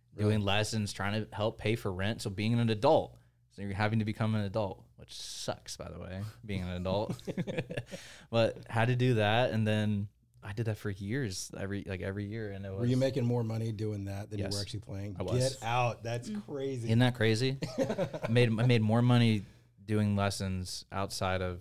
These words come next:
Speaker 2: playing baseball. So, but I, if
Speaker 1: But playing baseball
Speaker 2: but
Speaker 1: gave you the
Speaker 2: pl-
Speaker 1: marketability to
Speaker 2: Yes.
Speaker 1: be the, yeah.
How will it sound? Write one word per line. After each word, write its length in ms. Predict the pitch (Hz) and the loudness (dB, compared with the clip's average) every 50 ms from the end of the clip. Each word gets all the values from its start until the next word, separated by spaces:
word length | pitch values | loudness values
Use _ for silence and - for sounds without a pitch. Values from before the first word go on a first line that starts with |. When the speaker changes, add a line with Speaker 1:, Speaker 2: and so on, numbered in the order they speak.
| - - - | -10 -14 -12
Speaker 2:
playing 220 | - 95 92 90 | -8 -6 -6 -4
baseball. 460 | 87 90 90 - - 90 90 87 90 92 | -4 -6 -6 -8 -8 -10 -10 -10 -10 -10
So, 420 | - - 98 92 90 90 87 90 - - _ _ _ _ _ - - - - - - | -8 -6 -4 -4 -4 -4 -6 -8 -10 -14 _ _ _ _ _ -20 -20 -20 -16 -10 -6
but 160 | 104 101 - | -4 -4 -2
I, 200 | - 113 113 - | -2 -2 -4 0
if 180 | - 135 143 139 | 2 2 2 2
Speaker 1:
But 80 | - - | 2 2
playing 220 | 139 135 127 120 | 4 4 4 4
baseball 640 | 110 123 123 123 - - 110 101 101 101 95 98 - - | 4 4 4 2 0 -2 -4 -2 -2 -4 -4 -6 -6 -4
Speaker 2:
but 120 | 107 107 | -2 -2
Speaker 1:
gave 100 | 113 117 | 0 0
you 60 | 113 | 0
the 60 | 110 110 | 0 -2
Speaker 2:
pl- 160 | 113 113 110 | -2 -2 -4
Speaker 1:
marketability 640 | - 107 101 98 113 110 107 104 104 101 101 98 | -4 -4 -4 -2 -2 -2 -2 -4 -4 -6 -6 -6
to 80 | - - 92 | -6 -6 -6
Speaker 2:
Yes. 220 | 98 95 101 - | -6 -6 -6 -8
Speaker 1:
be 80 | 98 90 | -8 -10
the, 60 | |
yeah. 60 | 85 | -10